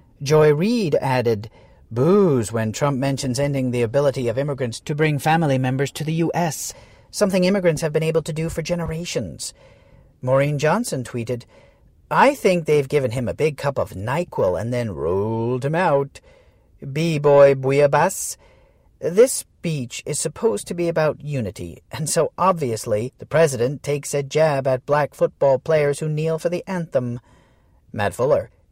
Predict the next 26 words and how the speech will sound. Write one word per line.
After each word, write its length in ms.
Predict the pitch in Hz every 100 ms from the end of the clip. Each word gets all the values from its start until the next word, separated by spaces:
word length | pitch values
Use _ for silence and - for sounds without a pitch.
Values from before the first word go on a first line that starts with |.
| _ -
"Is 260 | 147 147 143
this 400 | 151 269 330 -
fun 560 | - - 101 98 143 185
for 180 | - 156
Trump? 420 | - 151 208 - _ _ _ _ _ _ -
He 160 | 185
really 280 | 202 240 247
seems 420 | - 196 190 165
kind 360 | - - 202 180
of 140 | 135
flat, 500 | - - 104 202 67 -
like 260 | 98 110 -
he'd 180 | 120
rather 260 | 120 147 135
be 160 | 123 120
in 80 |
bed 260 | 110 156 131
eating 260 | 127 123 107
a 120 | 87
couple 540 | 143 127 120 110 98 101
Filet-O-Fishes 920 | _ 127 120 123 123 - 147 - 117 95
and 160 | 82
Big 160 | 110 113
Macs, 420 | 113 147 - -
watching 400 | 104 104 - 101
Fox, 560 | - 165 143 - -